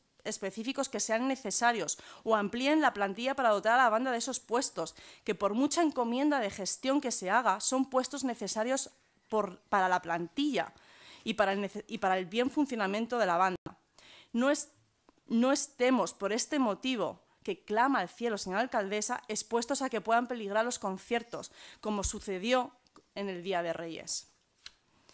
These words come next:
Tampoco han solucionado en este ejercicio la problemática de los niveles y complementos de los puestos nivel veintiséis y nivel veintitrés de los músicos,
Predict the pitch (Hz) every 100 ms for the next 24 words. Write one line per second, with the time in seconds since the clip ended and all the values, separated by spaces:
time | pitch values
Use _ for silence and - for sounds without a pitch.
0 | - - - - - - _ 220 220 -
1 | 294 302 269 285 277 277 262 254 247 -
2 | 277 254 240 247 277 262 - 208 202 220
3 | 220 285 285 214 214 208 202 226 254 254
4 | 214 190 196 214 247 226 190 - 220 247
5 | 233 196 214 233 240 220 202 220 240 -
6 | 214 208 202 220 233 208 196 220 208 190
7 | 180 233 311 226 - 185